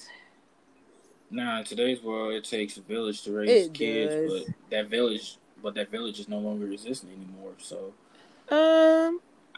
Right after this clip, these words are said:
Speaker 1: I
Speaker 2: maybe, maybe not. It depends on.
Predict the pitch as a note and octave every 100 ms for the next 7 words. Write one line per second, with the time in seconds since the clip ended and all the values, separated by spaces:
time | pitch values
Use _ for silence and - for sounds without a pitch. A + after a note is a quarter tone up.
0 | - - - E5+ E5+ A#3 A#3 - _ _
1 | _ _ B3 F#3+ C#3 E3 - - _ _
2 | _ _ _ _ _ _ _ G#3 G3 A3+
3 | G#3 G3+ F#3+ F3+ F3 E3